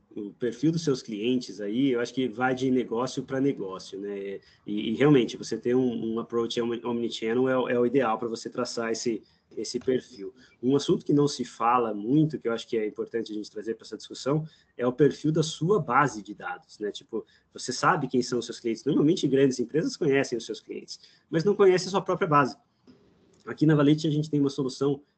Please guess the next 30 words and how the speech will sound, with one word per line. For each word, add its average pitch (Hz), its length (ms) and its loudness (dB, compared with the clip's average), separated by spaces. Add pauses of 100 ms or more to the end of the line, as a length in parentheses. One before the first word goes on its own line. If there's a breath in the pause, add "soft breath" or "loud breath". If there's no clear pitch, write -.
que - 80 -12
trata 147 400 0
justamente 143 720 -2
de 131 200 -4
traçar 135 340 -6
esse 135 120 -8
perfil 139 460 -2
da 175 100 -6
sua 156 140 -4
base 127 300 -2
de 127 80 -4
dados. 98 360 -14 (240)
Ele 113 140 -6
mostra 135 320 0
pra 127 120 0
você 123 280 -2
quantos 151 320 0
seus 131 220 0
dados 131 260 -2
são 120 140 -4
acionáveis, 127 680 0 (300 soft breath)
quantos 147 240 0
seus 120 160 0
dados 127 260 0
são, 120 300 -2 (160)
são, 113 480 -4
é, 110 360 -6
é, 107 40 -4
estão 127 220 0
disponíveis, 123 720 2